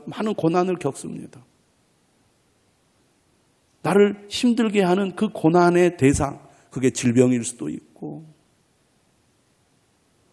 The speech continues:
여러 가지 문제들이 우리에게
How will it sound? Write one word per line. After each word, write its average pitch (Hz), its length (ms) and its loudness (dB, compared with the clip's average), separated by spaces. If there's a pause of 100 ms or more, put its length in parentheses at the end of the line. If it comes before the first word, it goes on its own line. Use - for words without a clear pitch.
(180)
여러 147 160 6
가지 139 360 2 (840)
문제들이 175 640 0 (460)
우리에게 185 840 0